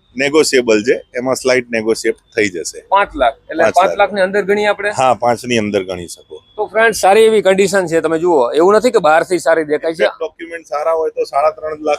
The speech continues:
Speaker 1: રૂપિયા સુધીની આના પર બી લોન કરાઈ આપે.
Speaker 2: સાડા ત્રણ લાખ સુધીની?
Speaker 1: યસ.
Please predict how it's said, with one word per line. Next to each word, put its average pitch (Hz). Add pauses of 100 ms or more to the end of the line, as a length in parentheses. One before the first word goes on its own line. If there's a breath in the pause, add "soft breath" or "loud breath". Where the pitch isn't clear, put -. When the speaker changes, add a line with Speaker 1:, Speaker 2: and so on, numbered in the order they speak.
Speaker 1:
રૂપિયા 151
સુધીની 147
આના 143
પર 147
બી 151
લોન 143
કરાઈ 131
આપે. -
Speaker 2:
સાડા 233
ત્રણ 214
લાખ 170
સુધીની? 123
Speaker 1:
યસ. -